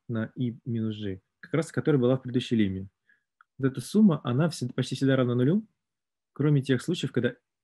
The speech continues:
здесь ноль, когда у нас, э, каждый корень — это единица. Вот. Э, здесь мы, значит, что, когда каждый корень — это единица, э, у нас здесь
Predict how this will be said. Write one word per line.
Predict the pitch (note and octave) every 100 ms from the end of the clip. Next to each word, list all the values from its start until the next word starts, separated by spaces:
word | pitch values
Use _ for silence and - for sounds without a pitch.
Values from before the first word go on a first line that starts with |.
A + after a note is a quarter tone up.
| _ _ -
здесь | A2+ C3+ - - - - _ D#3
ноль, | G#2 F#2 _ _ _ _ _
когда | - A2 A#2
у | A2+
нас, | A2+ A2+ - - _ _ _ _ _ _ -
э, | A2 G#2 G#2 G2+
каждый | A#2 G#2+ G#2+
корень — | C#3 D3 G#2+
это | A2
единица. | G#2+ G2+ F#2 - - _ _ _ _ _ _ _ _ _ _ _ _ _ _ _ _ _ _ _ _ _ _ _ _ _ _ _ _ - - - - _ _ _ _ _ _ _ _ _ -
Вот. | A2 B2 G#2+ A2 _ _ -
Э, | B2 A#2+ A2
здесь | G#2+ G#2+ G#2 C#3+ D3
мы, | B2+ A2+
значит, | A2+ -
что, | - - G2+ G2+ _ _
когда | A2+ A2
каждый | A2 A#2 A2
корень — | A#2+ A2 G#2
это | G#2
единица, | F#2+ A2 E3+ G#3+ F#3 F3 F3 _ _ _ _ _
э, | B2+
у | A2 A2 G#2+ G#2+ A2 - B2
нас | C#3+
здесь | B2